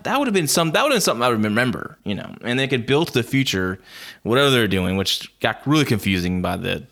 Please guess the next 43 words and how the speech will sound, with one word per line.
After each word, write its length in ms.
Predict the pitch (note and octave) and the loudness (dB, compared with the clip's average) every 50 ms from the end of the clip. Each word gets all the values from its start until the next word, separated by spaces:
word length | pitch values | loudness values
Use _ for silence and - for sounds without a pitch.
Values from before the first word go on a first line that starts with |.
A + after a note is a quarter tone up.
| _ _ _ | _ _ _
tag 260 | - - A#2 F#2 F#2 - | -8 -6 -4 -4 -4 -6
championship 440 | - - D2 C#2+ - - - - | -6 -8 -8 -10 -10 -12 -12 -12
match. 420 | A1 B1 C#2+ C#2 - - - - - _ _ _ _ - - - _ _ - | -12 -12 -10 -10 -10 -12 -12 -14 -14 _ _ _ _ -20 -20 -20 _ _ -6
And 120 | - G#2+ A#2+ | -4 0 2
then, 160 | C#3 D3+ D3+ | 2 2 2
oh 220 | C#3+ C3+ B2+ A2+ | 2 2 2 0
my 160 | F#2+ F#2 F2+ | 0 -2 -2
God, 360 | E2+ - F#2 F2+ F2 E2+ D2 - - _ _ _ _ _ _ _ _ _ _ _ _ _ - _ _ _ _ _ _ _ - | -2 -2 -2 -2 -2 -4 -8 -12 -18 _ _ _ _ _ _ _ _ _ _ _ _ _ -20 _ _ _ _ _ _ _ -4
we 100 | A#2+ C3+ | -2 2
all 160 | D3+ D3+ C#3 | 2 2 4
knew 140 | B2+ B2+ B2 | 4 4 2
this 160 | A#2 G#2+ - | 2 0 0
was 80 | - G2+ | -2 -2
gonna 180 | F#2 G2 F#2 F2+ | -2 -2 -2 -2
suck, 360 | - - G2+ E2+ F2 F2+ - | -4 -2 -2 -2 -4 -6 -8
but 160 | - G2 F2+ | -8 -8 -6
the 80 | - G2+ | -6 -4
Casino 520 | - A#2 A2 - - D#3 D#3 D3+ D3+ D3 | -4 -2 0 0 2 2 2 2 2 2
Battle 340 | B2 A#2+ B2 B2+ B2+ A#2+ A#2+ | 2 2 2 2 2 2 2
Royal 360 | A2+ G#2+ G#2+ G#2+ G#2 G2+ F#2+ F#2 | 2 2 4 4 4 2 2 0
was 140 | F#2+ F#2+ F2+ | -2 -4 -2
just, 300 | F#2+ F#2+ F#2 - - - _ _ _ - | -4 -4 -4 -4 -8 -10 _ _ _ -10
was 180 | F#2+ F#2 - | -10 -8 -6
just 260 | - F#2 F2+ - - _ _ _ _ _ _ _ _ _ _ _ _ _ - | -6 -6 -6 -8 -10 _ _ _ _ _ _ _ _ _ _ _ _ _ -10
a 60 | B2+ | -10
big 360 | C#3 - - A#3 B3 F#3 - | -8 -4 -4 -2 -2 -2 -4
mess. 560 | F#2+ F#2 F2+ E2 D#2+ F2+ - - - - - - _ _ _ _ _ - - - - - - - - - - - | -4 -4 -2 -2 -2 -2 -4 -6 -6 -8 -10 -14 _ _ _ _ _ -20 -20 -20 -20 -20 -20 -20 -20 -18 -12 -6
So 240 | - - F3 E3+ | -2 0 2 2
the, 260 | D#3+ E3 - - F3+ G#3+ | 2 0 0 2 2 2
in 100 | B3+ B3+ | 4 4
this 220 | G#3+ F3+ C#3+ - | 2 2 2 0
match, 360 | A#2 C3 B2 A2 G2 - - | 0 0 0 0 -2 -2 -2
right, 260 | G2 F#2+ F#2+ G2+ G#2 | 0 0 0 0 0
they 140 | - C#3 C#3 | 0 0 0
built 560 | B2 G#2 - - D3 D3+ E3+ D#3+ - - - | 0 -4 -2 0 2 4 4 2 0 -2 -4
to, 340 | - C3+ B2 A2 G2+ G2 F#2+ | -2 0 2 2 2 2 2
right, 200 | G2 A2 A#2 B2+ | 2 2 2 2
you 100 | C#3 E3+ F#3+ | 2 0 0
remember 180 | G3 F#3 F3+ | 2 2 2
when 80 | F3+ F3 | 0 2
they 100 | D3+ A2+ | 0 0
built 440 | F2+ - - A#2+ B2+ C3 - - - | -2 0 0 2 2 2 0 -2 -2
to 320 | - B2+ A#2 A2 G2+ G#2 | 0 2 2 2 0 -2